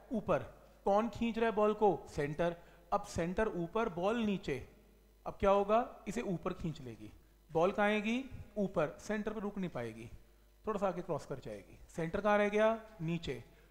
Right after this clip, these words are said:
बॉल को कहाँ खींचेगी? नीचे। बॉल नीचे आएगी,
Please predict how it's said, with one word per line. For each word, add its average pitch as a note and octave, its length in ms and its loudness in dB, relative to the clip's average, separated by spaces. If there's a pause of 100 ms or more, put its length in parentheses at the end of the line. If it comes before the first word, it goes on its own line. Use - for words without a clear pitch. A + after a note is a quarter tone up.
(200)
बॉल E3+ 160 4
को G3+ 100 2
कहाँ G3+ 200 2
खींचेगी? G3+ 500 -2 (240)
नीचे। F#3+ 320 -8 (920)
बॉल C3+ 180 -4
नीचे C#3+ 280 -6
आएगी, E3 380 -4